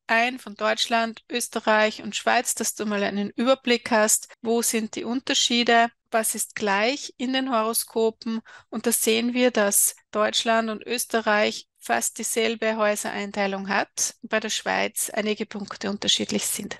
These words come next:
Daher starten wir jetzt mal mit Deutschland und Österreich, um herauszufinden, was steht uns bevor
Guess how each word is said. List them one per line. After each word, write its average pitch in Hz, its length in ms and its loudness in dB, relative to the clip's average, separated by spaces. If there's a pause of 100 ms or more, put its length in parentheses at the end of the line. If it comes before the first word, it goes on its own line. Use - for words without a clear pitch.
(140)
Daher 233 340 4
starten 233 480 2
wir 233 100 4
jetzt 214 280 2
mal 202 160 0
mit 202 180 -6
Deutschland 190 460 -2
und 190 120 -12
Österreich, 220 720 0 (320)
um 262 140 -4
herauszufinden, 262 1000 0
was 247 200 -2
steht 247 220 -2
uns 240 200 -4
bevor 220 680 0